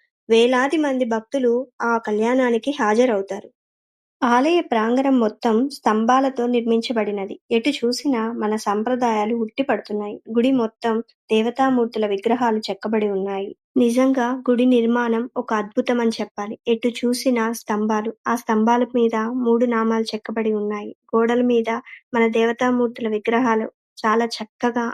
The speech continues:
అందంగా చెక్కబడి ఉన్నారు. ఆలయ ప్రాంగణంలో నిత్య అన్నదానం కూడా జరుగుతుంది. స్వామివారి దర్శనం చేసుకున్న తర్వాత భక్తులు ఇక్కడికి వచ్చి భోజనం చేస్తారు. మేము కూడా స్వామివారి దర్శనం అయ్యాక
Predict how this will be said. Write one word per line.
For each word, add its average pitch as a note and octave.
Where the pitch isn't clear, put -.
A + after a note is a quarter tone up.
అందంగా A#3+
చెక్కబడి A3+
ఉన్నారు. A3
ఆలయ C4
ప్రాంగణంలో A#3
నిత్య B3+
అన్నదానం B3
కూడా G#3+
జరుగుతుంది. G3+
స్వామివారి B3+
దర్శనం A3+
చేసుకున్న A3
తర్వాత G#3+
భక్తులు A#3
ఇక్కడికి G#3+
వచ్చి G3
భోజనం A3
చేస్తారు. G3+
మేము A3
కూడా A#3
స్వామివారి G#3+
దర్శనం G#3
అయ్యాక G3+